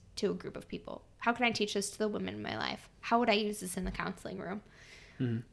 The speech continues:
Speaker 1: And in many ways, I think that makes my studying of God's word in the mornings deeper,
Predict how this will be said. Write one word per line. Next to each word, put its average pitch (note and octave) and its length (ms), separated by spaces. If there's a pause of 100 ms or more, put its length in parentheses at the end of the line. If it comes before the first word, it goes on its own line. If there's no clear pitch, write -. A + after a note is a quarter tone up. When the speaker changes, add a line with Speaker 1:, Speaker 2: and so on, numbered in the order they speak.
(120)
Speaker 1:
And A3 500 (760)
in A#3+ 200
many A3+ 220
ways, B3 320
I G#3+ 80
think G#3+ 200
that G3 140
makes G#3 300
my G3+ 140
studying G3+ 520
of G#3 120
God's G3 300
word G3+ 260
in A3 80
the A#3 40
mornings A3+ 640 (800)
deeper, B3 480